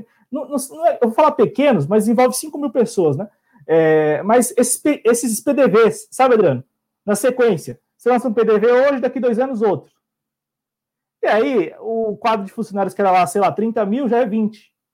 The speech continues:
quinze, dez, cinco. Cinco mil, né? Então, assim, é, é muito gradual esse processo de sucateamento e privatização do que é público, né?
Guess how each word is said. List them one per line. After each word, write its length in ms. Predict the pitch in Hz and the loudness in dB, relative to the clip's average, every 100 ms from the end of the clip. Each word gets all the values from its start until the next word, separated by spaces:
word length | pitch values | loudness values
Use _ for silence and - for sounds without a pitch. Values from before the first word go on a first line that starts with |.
| _ _ _ _ _ _ | _ _ _ _ _ _
quinze, 480 | 226 233 202 139 _ _ _ _ _ _ _ | -2 0 0 -4 _ _ _ _ _ _ _
dez, 580 | 151 202 214 156 - - _ _ _ | -2 2 2 0 -6 -20 _ _ _
cinco. 540 | - 202 185 139 _ _ _ _ _ _ _ _ _ _ _ | -6 -4 -4 -8 _ _ _ _ _ _ _ _ _ _ _
Cinco 320 | _ 185 180 | _ -12 -8
mil, 180 | 165 143 | -4 -4
né? 140 | 127 202 _ _ _ _ _ _ _ - | -4 -10 _ _ _ _ _ _ _ -6
Então, 180 | 147 | 2
assim, 220 | 233 233 214 | 2 2 0
é, 320 | 165 185 165 | 2 2 2
é 60 | 185 | 2
muito 240 | 226 240 | 0 0
gradual 760 | 233 240 220 190 214 160 - _ _ _ _ | 0 0 2 2 4 2 -4 _ _ _ _
esse 180 | 160 147 | -8 -6
processo 540 | 185 185 - 180 - 143 | -4 -2 -2 -4 -4 -6
de 320 | 180 175 156 | -2 0 -2
sucateamento 720 | - - 185 202 170 180 180 | -4 -6 -4 -2 -4 -6 -8
e 20 | |
privatização 840 | - 180 175 175 165 - 170 175 - _ _ | -8 -4 -4 -2 -4 0 -2 -2 -6 _ _
do 120 | 151 190 | -6 -2
que 100 | 214 | -2
é 60 | |
público, 560 | 190 190 151 127 120 _ _ _ _ | -2 -2 -2 -4 -10 _ _ _ _
né? 320 | - 180 214 | -6 -6 -6